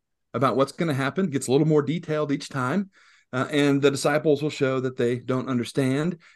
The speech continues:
And then Jesus will have to come back and reiterate and, and expand on it. And so we see that happening here, right? And, and our section is kind of the second half of this pattern.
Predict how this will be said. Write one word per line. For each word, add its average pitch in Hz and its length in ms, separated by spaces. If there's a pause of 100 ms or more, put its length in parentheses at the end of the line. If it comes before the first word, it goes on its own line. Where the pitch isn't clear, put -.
And 139 160
then 135 140
Jesus 123 280
will 120 100
have 117 80
to - 60
come 127 220
back 110 280
and 113 120
reiterate 104 540
and, 104 340
and 104 380
expand 156 440
on 92 200
it. 85 100 (240)
And 147 100
so 165 120
we 160 80
see 208 160
that 180 120
happening 139 320
here, 120 380
right? 123 160
And, 139 140
and 135 200
our 156 120
section 147 400
is 117 100
kind 147 160
of 117 80
the 110 60
second - 380
half 127 260
of 139 100
this 139 140
pattern. 139 460